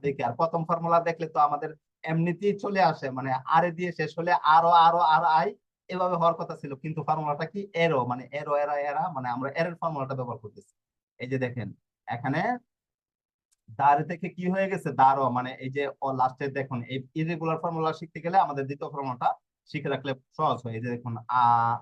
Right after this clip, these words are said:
আই, আ, এম, ও, এতে, আন্ন, এই যে অ, আই, আ, এম, ও, এতে, আন্ন, সবকটাতে এরকম।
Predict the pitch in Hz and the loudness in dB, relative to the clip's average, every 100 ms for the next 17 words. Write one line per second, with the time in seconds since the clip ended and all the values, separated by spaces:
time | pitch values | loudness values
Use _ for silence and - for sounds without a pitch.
0 | _ 113 110 110 113 113 117 - 113 113 | _ -2 0 0 -2 -4 -14 -4 0 2
1 | 110 110 - _ 117 120 113 113 113 113 | 0 -2 -6 _ -12 -12 -10 -10 -10 -12
2 | _ 113 107 117 110 113 107 110 110 110 | _ -14 -14 -14 -12 -12 -12 -12 -12 -14
3 | 107 _ _ _ _ _ 107 - 113 107 | -16 _ _ _ _ _ -20 -14 -8 -6
4 | 107 107 110 _ 110 107 107 104 104 - | -6 -6 -10 _ -6 -2 -2 -2 -8 -16
5 | _ _ - 143 113 107 101 98 _ _ | _ _ -8 -4 -2 -4 -6 -12 _ _
6 | 113 110 110 110 107 104 _ 107 104 - | -14 -14 -12 -14 -14 -16 _ -16 -16 -14
7 | 107 104 104 _ 104 101 - _ 123 117 | -12 -10 -12 _ -20 -20 -20 _ -14 -14
8 | 123 117 117 104 104 - | -12 -12 -10 -10 -12 -18